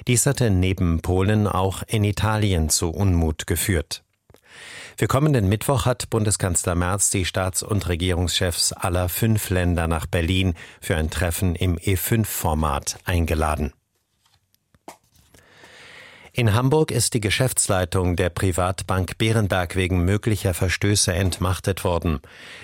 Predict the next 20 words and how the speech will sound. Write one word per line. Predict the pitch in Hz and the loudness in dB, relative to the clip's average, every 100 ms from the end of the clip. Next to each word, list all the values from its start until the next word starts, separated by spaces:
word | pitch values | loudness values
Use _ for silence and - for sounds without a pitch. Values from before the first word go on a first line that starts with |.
| - | -4
Die | 92 | -2
Finanzaufsicht | 95 85 90 - 95 - 95 - | 0 0 0 0 0 0 0 -2
ordnete | 95 - 92 90 85 | -2 0 -2 -2 -2
an, | 92 95 104 | 0 0 2
dass | 104 - | 0 0
die | - | -2
Befugnisse | 90 92 - 127 - 110 95 - 95 85 | -2 -2 0 -2 0 0 0 2 2 2
der | 85 | 0
drei | - 90 82 | 0 -2 0
Geschäftsleitungsmitglieder | 85 - 85 - - 87 85 90 82 - 90 85 - 87 85 90 | 0 0 -2 -2 -2 -2 -2 -2 -2 -2 -2 -4 -4 -2 0 0
ruhen. | 82 90 101 92 73 - - - - - | 2 2 4 2 0 -6 -20 -20 -20 -10
Als | - - | -4 -2
neue | 85 82 | 0 0
Chefs | 85 - 85 - | 0 0 0 0
setzte | - 82 - - | 0 0 -2 -2
die | 82 82 78 | -2 -2 -4
bafin | - 80 82 - 92 82 80 | -2 -2 -2 -2 -2 0 0
zwei | - 92 87 | -2 0 0
Sonderbeauftragte | 87 92 95 92 - 80 85 82 - 78 - 87 | 0 0 0 0 0 0 -2 -2 -4 -4 -2 -4
ein. | 85 87 73 | -2 -2 -2